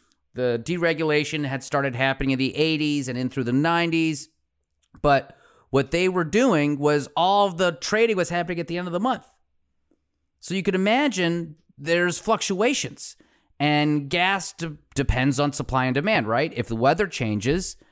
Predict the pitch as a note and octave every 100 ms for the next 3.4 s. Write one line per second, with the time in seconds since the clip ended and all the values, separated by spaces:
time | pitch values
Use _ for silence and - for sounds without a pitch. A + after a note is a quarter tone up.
0 | _ _ - C3 C#3 C3 A#2 A#2 - D3+
1 | F3 - D#3+ B2+ A2+ A2 G#2+ A#2+ D3+ -
2 | _ _ - C3+ - D#3 C#3 D3 D#3 -
3 | D3 C#3 - G2+